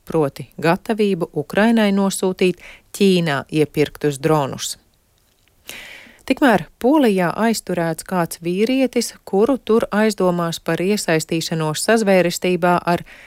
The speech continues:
Krievijas militāro izlūkdienestu ar mērķi noslepkavot Ukrainas prezidentu Volodimiru Zelenski.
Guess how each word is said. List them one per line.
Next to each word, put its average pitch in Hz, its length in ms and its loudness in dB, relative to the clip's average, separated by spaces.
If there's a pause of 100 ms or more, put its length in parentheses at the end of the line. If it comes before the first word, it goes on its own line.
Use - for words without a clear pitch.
(160)
Krievijas 160 840 0
militāro 156 760 0
izlūkdienestu 180 1040 0 (320)
ar 170 220 0
mērķi 160 640 0 (260)
noslepkavot 214 1000 0
Ukrainas 214 720 -2
prezidentu 185 760 -2
Volodimiru 170 840 0
Zelenski. 160 800 -2